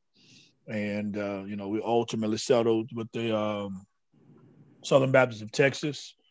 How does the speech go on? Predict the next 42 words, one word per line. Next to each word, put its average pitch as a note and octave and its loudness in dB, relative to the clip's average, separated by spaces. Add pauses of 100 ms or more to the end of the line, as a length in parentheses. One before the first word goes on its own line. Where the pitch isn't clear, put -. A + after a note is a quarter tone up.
(380)
uh, A2 -6
to - -10
plant, B2+ 2 (200)
to - -8
plant B2+ 0
our A#2+ 6
work. B2 4 (560)
And, A2 -2
um, G2+ -8 (380)
went A#2 -2
through B2+ 0
the A#2 2
whole B2+ 8
assessment A2+ -4
process. A2 -2 (440)
And B2 -2
I, C3 4
I'll D3 2
talk C3 2
about A#2 4
that, A#2 4
I A#2 2
guess, A2+ -2
in, A2 -8
in A2 -4
a G#2+ -2
minute. A#2 -2
But, A2+ 0 (180)
but, B2 -2 (580)
you C#3 -10
know, B2 -4
you B2 -2
talk A#2+ -2
about A#2 0
what's C#3 2
the B2 -6
main B2+ -2
thing, C3+ -2
and C3 -4
just, E3+ -2
just D3+ 0
know B2 6